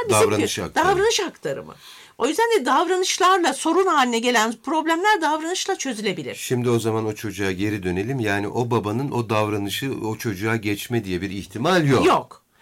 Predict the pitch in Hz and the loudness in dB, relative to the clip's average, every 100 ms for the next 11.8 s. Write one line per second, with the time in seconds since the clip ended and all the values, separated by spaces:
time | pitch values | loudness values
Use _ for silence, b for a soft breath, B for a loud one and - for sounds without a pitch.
0 | b b - 403 415 349 156 - 123 143 | b b 2 2 4 2 0 0 4 4
1 | 139 - 92 104 143 233 - 98 90 87 | 4 2 2 2 0 0 2 2 0 2
2 | 427 359 349 370 370 359 285 - - 185 | 2 4 4 4 4 2 0 -4 -2 -2
3 | - 208 - 269 294 285 - 311 302 208 | 0 0 0 2 2 0 -4 -4 -2 0
4 | 185 185 226 - 208 185 160 156 B B | -2 -2 -4 -2 -2 0 0 -2 B B
5 | 247 226 262 339 311 208 180 170 165 175 | -2 -2 0 2 4 2 0 0 0 0
6 | 247 220 285 247 208 220 220 226 - 220 | 0 2 0 2 2 2 0 -2 0 0
7 | 202 170 156 165 185 196 165 156 180 - | 0 -2 -2 -2 0 2 2 2 2 4
8 | 359 359 359 427 - B B B B _ | 4 4 4 0 -4 B B B B _
9 | 330 320 311 254 214 269 381 359 262 254 | 2 4 2 0 0 0 4 4 2 0
10 | 233 208 208 226 240 226 294 - 277 254 | 0 0 -2 -4 -2 -2 -4 -4 0 2
11 | 220 208 185 180 180 180 311 | 4 4 2 0 -2 2 2